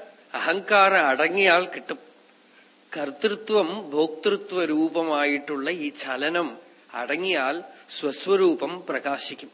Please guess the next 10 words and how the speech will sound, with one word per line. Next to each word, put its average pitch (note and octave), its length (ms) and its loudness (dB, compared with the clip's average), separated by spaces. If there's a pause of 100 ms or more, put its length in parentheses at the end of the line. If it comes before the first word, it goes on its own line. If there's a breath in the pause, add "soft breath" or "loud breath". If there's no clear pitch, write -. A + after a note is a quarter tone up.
ആ C3+ 80 -10
സ്വസ്വരൂപം E3 920 -2
തന്നെ C#3+ 280 -4 (440 loud breath)
വാസുദേവ D3+ 580 -2
സ്വരൂപം, C#3+ 580 -4 (580 loud breath)
കൃഷ്ണസ്വരൂപം, D#3 920 -2
അത് C#3 240 -4
തന്നെ D#3+ 140 -2
സംഗമേശ്വര D#3 760 0
സ്വരൂപം, C3 680 -6